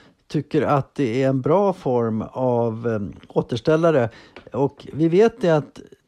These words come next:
en, en sömn ger faktiskt mer avslappning än andra typer av avslappning. Så att det är ganska effektivt sätt att slappna av och koppla bort hjärnan från det som man omedelbart,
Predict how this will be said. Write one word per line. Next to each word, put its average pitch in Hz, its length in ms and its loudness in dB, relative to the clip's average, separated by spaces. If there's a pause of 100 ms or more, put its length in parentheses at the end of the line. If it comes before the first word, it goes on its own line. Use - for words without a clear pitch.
en, 147 240 -4 (460)
en 135 220 -6
sömn 156 680 0 (100)
ger 151 280 -2
faktiskt - 600 -6
mer 160 580 -4
avslappning 120 1080 -4 (420)
än 107 380 -8
andra 127 380 -2
typer 156 420 -6
av 107 340 -2
avslappning. 101 720 -8 (280)
Så - 160 -4
att - 280 -6 (140)
det 120 180 -6
är 151 100 0
ganska 156 300 -2
effektivt 160 720 -4
sätt - 460 -6
att 117 120 -8
slappna 131 400 -4
av 101 320 -2 (380)
och - 160 -8
koppla 143 340 -2
bort 156 280 0
hjärnan 131 560 -2 (240)
från 127 180 -6
det 131 180 -2
som 123 220 -6
man 117 240 -6
omedelbart, 123 880 -6